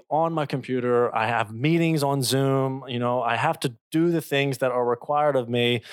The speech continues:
to support my family, but they're all sedentary, what are things that I can do to fight off this risk? And we have to make sure that we are as physically active as possible because there is an attenuation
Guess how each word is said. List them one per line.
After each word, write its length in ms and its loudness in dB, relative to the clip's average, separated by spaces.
to 80 -2
support 340 0
my 140 0
family, 460 -2
but 260 -4
they're 100 2
all 280 0
sedentary, 760 -2
what 160 0
are 100 2
things 320 -2
that 120 -2
I 140 0
can 180 -4
do 180 0
to 80 0
fight 340 -2
off 320 -4
this 260 -4
risk? 480 -2
And 440 0
we 140 -2
have 260 -2
to 80 0
make 240 0
sure 500 2
that 200 0
we 140 0
are 160 2
as 120 0
physically 540 -4
active 600 -6
as 320 -4
possible 680 -4
because 760 0
there 200 0
is 260 0
an 80 -4
attenuation 800 0